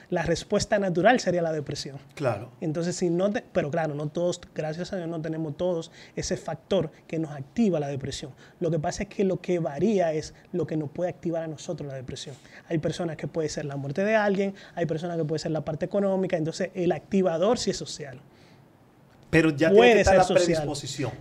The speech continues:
Speaker 1: pero tiene que haber la predisposición, definitivamente.
Speaker 2: U-, un sentimiento de tristeza, un sentimiento de angustia momentáneo no puede durar más de un día.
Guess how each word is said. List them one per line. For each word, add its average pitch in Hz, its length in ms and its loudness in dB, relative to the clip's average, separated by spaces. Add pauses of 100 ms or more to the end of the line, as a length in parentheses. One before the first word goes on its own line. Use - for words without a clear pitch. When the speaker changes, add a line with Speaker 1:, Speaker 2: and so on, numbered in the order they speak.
Speaker 1:
pero 156 200 -4
tiene 170 240 -2
que - 60 -4
haber 160 160 -2
la 151 100 -6
predisposición, 143 680 -8
definitivamente. 147 560 -4 (160)
Speaker 2:
U-, 202 40 0
un 220 140 -6
sentimiento 208 640 -4
de 196 120 0
tristeza, 156 500 -4
un 143 40 -6
sentimiento 180 540 -6
de 170 80 -2
angustia 165 380 -4
momentáneo 175 480 -6
no 170 100 -6
puede 175 180 0
durar 170 240 0
más 165 200 -4
de 160 100 -4
un 165 140 -4
día. 127 280 0